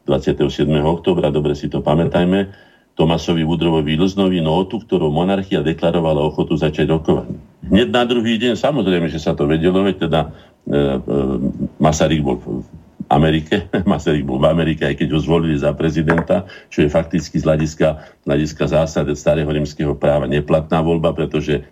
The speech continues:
ten, kto je volený, musí byť prítomný, musí sa k tomu vyjadriť, musí k tomu niečo povedať, povedať svoj program,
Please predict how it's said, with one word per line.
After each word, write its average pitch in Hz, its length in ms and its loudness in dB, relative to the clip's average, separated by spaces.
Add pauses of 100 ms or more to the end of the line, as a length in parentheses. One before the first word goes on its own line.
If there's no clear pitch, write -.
ten, 92 160 4
kto 90 160 2
je 82 80 2
volený, 85 400 0 (240)
musí 92 320 0
byť 85 160 -2
prítomný, 87 400 0
musí 80 320 -2
sa 76 160 -4
k 82 80 -2
tomu 69 160 0
vyjadriť, 82 400 2
musí 78 240 -6
k 82 80 -2
tomu 78 160 2
niečo 76 240 0
povedať, 90 480 2
povedať 82 320 0
svoj - 160 -2
program, 92 480 2